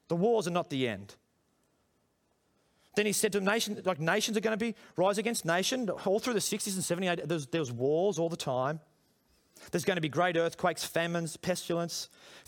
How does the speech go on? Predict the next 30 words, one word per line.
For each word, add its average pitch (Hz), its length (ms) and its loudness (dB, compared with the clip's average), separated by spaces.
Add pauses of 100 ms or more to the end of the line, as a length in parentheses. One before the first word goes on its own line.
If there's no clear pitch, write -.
fearful 190 320 0
events, 156 280 -2
great 165 280 0
signs, 151 440 0
and, 135 300 -2 (720)
and, 165 160 0
and, 165 160 -2
and 185 120 -2
these 247 240 0
things, 254 240 -2 (360)
they're - 80 -2
gonna 370 160 0
happen. - 400 -2 (500)
But 151 60 2
it's 156 80 0
not 226 120 0
the 233 120 2
end." 151 340 -2 (1600)
'Cause 226 100 2
so 240 80 4
what 240 140 2
Jesus 226 340 0
is 185 100 0
saying 220 360 2
here 190 120 4
is, 175 140 0 (180)
he's 190 140 0
saying 202 240 2
that 185 140 0
the, 165 100 0